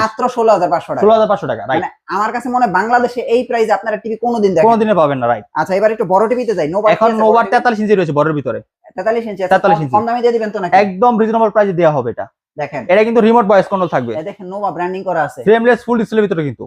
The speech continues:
Speaker 1: ওকে।
Speaker 2: খুবই চমৎকার, অসাধারণ।
Speaker 1: ভালো একটা টিভি, হ্যাঁ।
Speaker 2: এটা আমরা দিচ্ছি মাত্র ঊনত্রিশ হাজার টাকা।
Speaker 1: এটা কি শুধু ঊনত্রিশ হাজার টাকা?
Speaker 2: ঊনত্রিশ হাজার টাকা। নষ্ট হলে একদম বাসায় হোম সার্ভিস। টাকা না থাকে তেতুলিয়া রূপসী থেকে পাতুলিয়া ফ্রেমলেস ফুল স্টেট মেটাল বডি।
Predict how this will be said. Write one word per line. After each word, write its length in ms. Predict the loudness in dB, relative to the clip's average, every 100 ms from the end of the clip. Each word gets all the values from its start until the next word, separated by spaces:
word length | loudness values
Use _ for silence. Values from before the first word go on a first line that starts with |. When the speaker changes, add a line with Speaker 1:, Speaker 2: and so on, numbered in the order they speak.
| -14
Speaker 1:
ওকে। 200 | -8 -2
Speaker 2:
খুবই 140 | 0 0
চমৎকার, 360 | 2 0 0
অসাধারণ। 360 | -2 -2 -6 -6 -14 -8
Speaker 1:
ভালো 160 | -4 -4
একটা 160 | -6
টিভি, 180 | -8 -4
হ্যাঁ। 100 | 0
Speaker 2:
এটা 140 | 4 6 4
আমরা 180 | 2 -4
দিচ্ছি 220 | -8 -4
মাত্র 300 | -2 -2 -4
ঊনত্রিশ 220 | -8 -6 -10
হাজার 160 | -12 -14
টাকা। 160 | -20 -20 _
Speaker 1:
এটা 120 | -10 -8
কি 100 | -6
শুধু 180 | -2 -2
ঊনত্রিশ 340 | -2 -6 -6
হাজার 100 | -2
টাকা? 60 | -2
Speaker 2:
ঊনত্রিশ 200 | 2 4
হাজার 180 | 4 4
টাকা। 140 | 2 2 2 -2 0
নষ্ট 180 | 0 0
হলে 120 | 0
একদম 160 | 0 0
বাসায় 180 | 0 0
হোম 80 | 0
সার্ভিস। 220 | -2 -2
টাকা 140 | -2 -2
না 60 | -2
থাকে 120 | -4 -4
তেতুলিয়া 260 | 0 0
রূপসী 200 | 0 -2 -2
থেকে 120 | 0
পাতুলিয়া 240 | 2 0 2
ফ্রেমলেস 300 | 2 4 2
ফুল 120 | 2 0
স্টেট 180 | 0 0
মেটাল 160 | 0 2
বডি। 180 | 0 -2